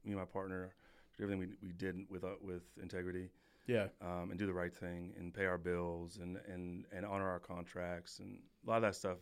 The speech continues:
Speaker 1: you know, is, I'm sure a lot of, a lot of you know, and you know that stuff doesn't really happen a lot in the business world. People just,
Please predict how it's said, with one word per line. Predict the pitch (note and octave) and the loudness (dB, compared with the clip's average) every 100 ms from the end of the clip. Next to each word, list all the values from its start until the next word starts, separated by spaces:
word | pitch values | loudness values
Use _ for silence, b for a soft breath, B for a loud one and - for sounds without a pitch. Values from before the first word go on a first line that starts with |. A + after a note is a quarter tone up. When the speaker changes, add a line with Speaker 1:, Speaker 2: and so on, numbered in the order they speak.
| - | -6
Speaker 1:
you | F#2 | -6
know, | F2+ | -4
is, | F2 - - - _ _ _ _ _ - | -4 -10 -20 -20 _ _ _ _ _ -20
I'm | |
sure | - G2+ | -10 -4
a | |
lot | F#2+ | -4
of, | F2+ - - | -4 -8 -8
a | |
lot | F#2 | -6
of | F#2+ | -4
you | G2 | -4
know, | F#2 G2 | -4 -4
and | F#2 | -2
you | G2 | -2
know | F#2+ F#2+ | -2 -4
that | F#2+ - b b b b b b b b b b - | -6 -10 b b b b b b b b b b -10
stuff | B2 B2+ | 4 6
doesn't | A2+ G#2 | 8 8
really | F#2 | 8
happen | F#2 F#2 F2+ | 6 6 4
a | |
lot | F2+ F2 | 4 2
in | |
the | E2+ | 0
business | F2+ F2 F2 | -2 -2 -4
world. | F2+ F2 E2+ | -4 -2 -2
People | F#2+ F#2+ | -4 -6
just, | F2+ F2 | -6 -8